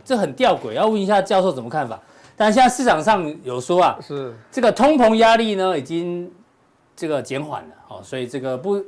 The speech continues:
Speaker 1: 升息近尾声，所以美元走弱，这是原因之一。第二个呢，美国，美元的汇率有被高估，大家知道美元，美国现在的国债多少？三，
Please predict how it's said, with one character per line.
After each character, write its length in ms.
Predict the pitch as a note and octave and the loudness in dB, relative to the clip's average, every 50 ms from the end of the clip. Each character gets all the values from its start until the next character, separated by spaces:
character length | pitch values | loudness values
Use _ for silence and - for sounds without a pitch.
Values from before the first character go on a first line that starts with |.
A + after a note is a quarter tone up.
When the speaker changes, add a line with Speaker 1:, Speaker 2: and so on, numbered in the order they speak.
| - | -12
Speaker 1:
升 300 | _ - - G#3+ A#3 B3 | _ -6 -4 -2 0 0
息 240 | A3+ - E3 D#3+ D#3+ D3+ - | -2 -4 -6 -10 -10 -10 -14
近 260 | - - B3+ G#3+ E3+ | -8 -6 -4 -2 -2
尾 140 | D3 B2+ A2 | -2 -4 -4
声， 220 | A2 - D#3+ D3 | -4 -4 -4 -4
所 100 | C#3 E3+ | -2 -2
以 40 | E3+ | -2
美 140 | D#3+ B2+ G#2+ | -2 -4 -6
元 160 | G#2 A2+ A#2+ | -8 -12 -12
走 160 | - A2 G#2+ | -12 -10 -8
弱， 140 | A#2+ B2 B2 | -8 -6 -2
这 100 | C#3 F#3 | 0 0
是 60 | F#3 | 0
原 160 | E3 D3+ D#3+ | 2 0 0
因 80 | F3+ F#3+ | 0 -2
之 140 | F3 G3+ G3+ | -4 -4 -6
一。 180 | G3+ F#3+ - - _ _ _ _ _ _ _ _ _ | -6 -6 -8 -14 _ _ _ _ _ _ _ _ _
第 140 | C#4 D4 C#4+ | 2 4 4
二 60 | B3+ | 6
个 120 | G#3+ A#3 | 6 4
呢， 220 | A3 A3 A3 A3 G#3+ - - _ _ _ _ _ _ _ _ _ _ _ | 4 6 4 4 2 0 -8 _ _ _ _ _ _ _ _ _ _ _
美 340 | - D3+ F3 F#3+ G#3 G3+ F#3+ | -4 0 2 2 2 2 2
国， 420 | - G#3+ A3+ B3 C4 B3+ - - - | 4 4 6 8 8 6 4 0 -2
美 160 | G3 F#3+ F#3+ | -2 0 2
元 100 | F#3+ G#3 | 2 2
的 100 | A3 A#3+ | 2 4
汇 160 | A3 B3+ A#3+ | 4 6 4
率 100 | A#3 A3+ | 6 4
有 120 | G3+ D#3 C3+ | 2 2 2
被 160 | C#3+ F#3+ E3 | 2 0 0
高 240 | F3+ D#3 C#3+ C#3+ C#3+ | 2 2 2 2 2
估， 300 | C3+ C3+ B2+ B2 A#2 A2 A2 A2+ F#2 - - | 0 -2 -4 -6 -6 -8 -10 -14 -16 -16 -10
大 120 | - F3 | -8 -6
家 60 | E3+ E3 | -4 -2
知 60 | F3 | -2
道 100 | D#3 C3+ | -2 -2
美 200 | B2 B2 A#2+ B2 | -4 -6 -6 -6
元， 260 | C3 C#3+ D3+ E3+ F3+ F3 - | -4 -4 -4 -6 -6 -10 -12
美 220 | C#3+ C#3+ D3+ D3 | -8 -6 -6 0
国 140 | D3 E3 E3+ | 2 2 4
现 140 | E3 A3+ A3 | 4 4 4
在 60 | G3+ | 4
的 80 | F3 | 4
国 200 | D#3 - C#3+ D3 | 2 2 0 2
债 120 | D#3+ E3 D3 | 2 2 4
多 80 | D3+ | 2
少？ 160 | D3 A#2 G2 G2+ | 2 0 -2 -6
三， 680 | - - - - F3 F3 F#3 F#3+ F#3+ F#3+ F#3+ F#3 F#3 F3 | -14 -10 -4 -2 -2 -2 -2 -4 -4 -4 -4 -6 -6 -8